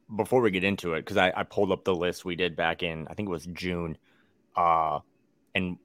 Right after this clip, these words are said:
Luka Garza was ninety-ninth. So that just, A, reminds you about how difficult this is and how,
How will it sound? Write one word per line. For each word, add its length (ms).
Luka 280
Garza 360
was 220
ninety-ninth. 540
So 600
that 200
just, 260
A, 260
reminds 480
you 180
about 320
how 140
difficult 440
this 180
is 260
and 140
how, 400